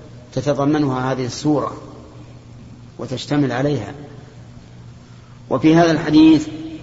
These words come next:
إثبات الصفة لله، كما هو، كما جرى على ذلك علماء السلف،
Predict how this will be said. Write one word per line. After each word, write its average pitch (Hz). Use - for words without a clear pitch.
إثبات 160
الصفة 139
لله، 120
كما 135
هو، 131
كما 170
جرى 143
على 131
ذلك 127
علماء 123
السلف، 139